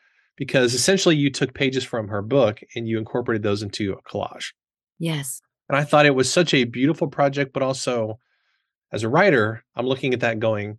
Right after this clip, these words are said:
Speaker 1: "That's a really cool expression of someone's writing in a way that I had never seen before." So I'm wondering if you can walk us through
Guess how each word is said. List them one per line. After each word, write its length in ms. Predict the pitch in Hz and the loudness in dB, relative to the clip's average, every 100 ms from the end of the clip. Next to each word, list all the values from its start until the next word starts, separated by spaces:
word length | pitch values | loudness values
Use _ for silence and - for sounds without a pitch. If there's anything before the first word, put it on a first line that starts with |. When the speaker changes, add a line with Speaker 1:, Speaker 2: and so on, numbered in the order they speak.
| _ | _
Speaker 1:
"That's 460 | 113 127 170 - 139 | -2 2 2 4 4
a 40 | |
really 260 | 127 127 120 | 6 4 2
cool 240 | - 127 | 2 2
expression 760 | 110 - - 117 113 110 98 107 | 0 -6 -2 -2 -2 -6 -8 -8
of 460 | 127 101 98 101 _ _ - | -2 0 -2 -6 _ _ -8
someone's 420 | - 135 117 113 | -2 0 0 2
writing 400 | 110 120 123 120 | 2 4 2 0
in 80 | 117 | 0
a 80 | |
way 200 | 117 120 | 2 2
that 120 | 110 110 | 2 0
I 80 | |
had 220 | 117 110 110 | -2 -4 -4
never 180 | 98 | -6
seen 260 | 101 - 220 | -4 -2 0
before." 420 | 139 - 80 80 _ _ _ _ _ - | -2 -6 -16 -16 _ _ _ _ _ -4
So 140 | 139 | 0
I'm 60 | 147 | 4
wondering 180 | 233 | 4
if 120 | 180 175 | 4 4
you 80 | |
can 180 | 165 135 | 4 4
walk 240 | 127 139 147 | 4 2 0
us 180 | - - | -4 -2
through 540 | 135 127 117 113 110 | 2 4 4 2 -2